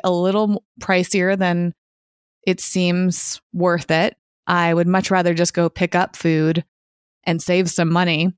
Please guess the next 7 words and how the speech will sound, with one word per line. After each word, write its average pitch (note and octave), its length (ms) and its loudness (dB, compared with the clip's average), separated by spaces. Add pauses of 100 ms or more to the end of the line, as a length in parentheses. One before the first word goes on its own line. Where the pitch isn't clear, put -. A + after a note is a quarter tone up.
(520)
But F#3 720 0
it's G#3 200 -4
been B3 320 0 (800)
a F#3+ 100 2
really F#3 300 2
nice F#3+ 420 0
luxury F3 800 -2